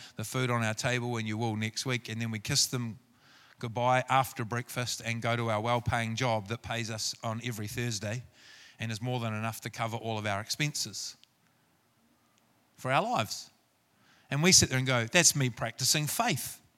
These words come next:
I trust that God's gonna provide for me while I go off to my certain stream of income." Are you tracking with me?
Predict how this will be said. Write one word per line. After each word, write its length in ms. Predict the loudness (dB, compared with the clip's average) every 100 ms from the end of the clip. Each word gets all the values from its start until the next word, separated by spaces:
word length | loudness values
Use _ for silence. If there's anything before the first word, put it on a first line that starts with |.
| _ _ _ _ -14 -4
I 80 |
trust 460 | 2 4 6 6 6
that 160 | 4 0
God's 280 | -2 -2
gonna 220 | -2 -2 0
provide 400 | 0 2 2 0
for 140 | -2
me 200 | -2 -4 -12 -20 -20 -10
while 200 | 4 8
I 120 | 8 8
go 180 | 6
off 200 | 4 2
to 80 | 0
my 120 | 2
certain 360 | 4 2 2 2
stream 300 | 2 2 0
of 100 | 2
income." 360 | 0 0 -4 -8 -18 _ _ _ _ _ _ _ _ _ _ _ -4
Are 80 | 0
you 100 | 4
tracking 400 | 8 8 6 4
with 180 | 2 -2
me? 160 | -8